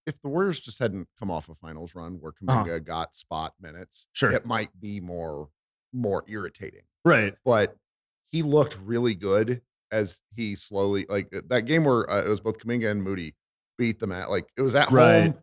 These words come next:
Speaker 1: Mavericks won the game, but they looked outstanding in those bursts. So there's something to build off there. Summer League second year stuff, if you're not, if you don't have anything to fall back on,
Speaker 2: Right.
Speaker 1: that's kind of the real thing. But it, it,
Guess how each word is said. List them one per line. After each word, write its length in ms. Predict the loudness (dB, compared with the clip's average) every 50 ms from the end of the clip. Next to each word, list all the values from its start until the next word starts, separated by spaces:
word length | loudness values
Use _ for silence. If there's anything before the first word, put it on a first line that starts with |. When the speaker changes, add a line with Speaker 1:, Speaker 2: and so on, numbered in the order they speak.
| _ 4
Speaker 1:
Mavericks 240 | 6 6 6 6 6
won 120 | 4 4
the 60 | 4
game, 380 | 4 4 4 4 4 4 2 -2
but 80 | -2 2
they 80 | 2
looked 240 | 4 4 4 6 4
outstanding 540 | 4 4 2 -2 -2 0 0 0 -2 -4 -6
in 100 | -8 -6
those 160 | -6 -6 -8
bursts. 480 | -8 -10 -10 -10 -10 -12 -18 _ _ _ _ _ _ _ _ _
So 140 | 0 2 4
there's 120 | 4 4 4
something 220 | 4 4 4 4
to 60 | 2
build 320 | 2 2 4 4 4 2 0
off 180 | -4 -6 -10 -12
there. 220 | -12 -12 -12 -14 _ _ _ _ _ _
Summer 240 | 2 4 4 6 8
League 180 | 6 6 4
second 340 | 2 0 0 2 2 0 -2
year 140 | -4 -4 -6
stuff, 300 | -6 -6 -6 -6 -6 -8
if 120 | -12 -4
you're 80 | -2 0
not, 400 | 4 6 6 6 6 4 0 -10 _ _ _ -2
if 100 | 0 2
you 80 | 4 6
don't 140 | 6 8
have 160 | 8 8 8 6
anything 320 | 6 4 4 4 4 2
to 60 | 2 2
fall 220 | 2 2 2 2
back 340 | 2 0 0 0 0 0 2
on, 400 | 4 4 6 6 6 4 2 2
Speaker 2:
Right. 380 | 2 4 4 6 4 4 0 0 _
Speaker 1:
that's 200 | 4 4 4 4
kind 200 | 2 2 4 4
of 80 | 4 4
the 60 | 2
real 280 | 0 2 4 4 2 2
thing. 360 | 0 -4 -8 -8 -8 -8 -4 0
But 240 | 2 2 2 2 -2
it, 40 |
it, 220 | -6 -6 -6 -12